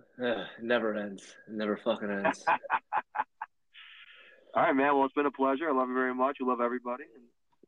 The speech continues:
Speaker 2: hopefully, best of luck to everybody this week.
Speaker 1: Yeah, we'll, uh, we'll release the podcast earlier as the weeks come in. This was my, my, my, uh, scheduling issues. I was on call Wednesday, and I had, uh, had a night out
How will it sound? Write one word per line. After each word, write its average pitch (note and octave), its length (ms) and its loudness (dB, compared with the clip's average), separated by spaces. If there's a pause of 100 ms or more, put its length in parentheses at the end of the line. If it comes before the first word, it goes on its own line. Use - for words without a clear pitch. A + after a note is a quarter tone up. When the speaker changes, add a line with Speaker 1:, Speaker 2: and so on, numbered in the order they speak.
Speaker 2:
hopefully, A#2+ 300 0 (160)
best A#2+ 180 -6
of B2 60 0
luck A#2+ 80 -4
to - 80 -6
everybody A#2+ 260 0
this A#2+ 160 -4
week. D3+ 160 -4 (340)
Speaker 1:
Yeah, E3+ 360 10
we'll, E3+ 260 10
uh, F3 180 8
we'll G3 220 6
release A3 320 4
the G#3+ 80 2
podcast F#3 580 2
earlier D#3 600 4
as B2 100 -4
the C3 60 -6
weeks C3 220 -2
come C3 200 -4
in. B2+ 140 -4
This B2+ 120 -8
was A#2+ 140 -8
my, B2 320 -2 (100)
my, C#3+ 300 2 (100)
my, D3 400 4
uh, C3 320 2 (220)
scheduling B2+ 560 -2
issues. B2+ 360 -4
I B2 80 -2
was A#2+ 120 -6
on A#2+ 160 -4
call B2 260 0
Wednesday, A#2+ 460 0
and A#2+ 100 -6
I A#2 140 -2
had, A#2 220 2
uh, A#2 200 0 (460)
had C#3 120 8
a B2+ 40 6
night D#3 320 10
out F#3 280 8